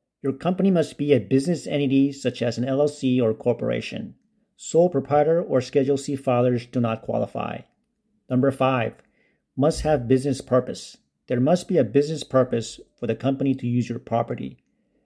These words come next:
As I mentioned before, having any types of business meeting is perfectly acceptable. Lastly, number six is documentation.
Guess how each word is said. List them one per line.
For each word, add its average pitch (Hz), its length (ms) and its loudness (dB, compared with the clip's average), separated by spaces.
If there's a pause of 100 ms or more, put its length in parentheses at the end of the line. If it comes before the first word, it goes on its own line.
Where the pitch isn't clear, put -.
(120)
As 127 100 0
I 139 40 6
mentioned 139 340 2
before, 120 560 2 (440)
having 147 240 -2
any 147 140 2
types 135 320 0
of 107 120 -2
business 143 360 -2
meeting 123 320 0
is 131 160 -6
perfectly - 480 -6
acceptable. - 720 -8 (580)
Lastly, 170 560 0
number 127 280 0
six 143 360 0
is 120 140 -8
documentation. 117 960 -6